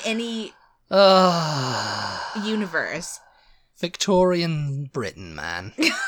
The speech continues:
Speaker 2: It was a crazy time.
Speaker 1: I think they were all, I think they'd all had one too many. I think you're right.
Speaker 2: Yeah, I mean, it was just bad water and, you know, industrial <laughs> crap coming falling through the thing, you know, just like, oh.
Speaker 1: <laughs>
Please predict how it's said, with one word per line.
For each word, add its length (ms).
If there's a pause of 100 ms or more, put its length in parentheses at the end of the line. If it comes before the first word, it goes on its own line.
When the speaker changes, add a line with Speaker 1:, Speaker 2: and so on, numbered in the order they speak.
(600)
Speaker 2:
It 120
was 100
a 60
crazy 680
time. 460
Speaker 1:
I 80
think 260
they 140
were 160
all, 480
I 100
think 200
they'd 140
all 280
had 240
one 280
too 160
many. 280
I 60
think 180
you're 120
right. 540
Speaker 2:
Yeah, 320
I 60
mean, 180
it 80
was 160
just 260
bad 680
water 480
and, 240
you 280
know, 300
industrial 800 (380)
<laughs> 360
crap 440
coming 300
falling 380
through 180 (100)
the 80
thing, 300
you 100
know, 280
just 200
like, 220
oh. 720
Speaker 1:
<laughs> 40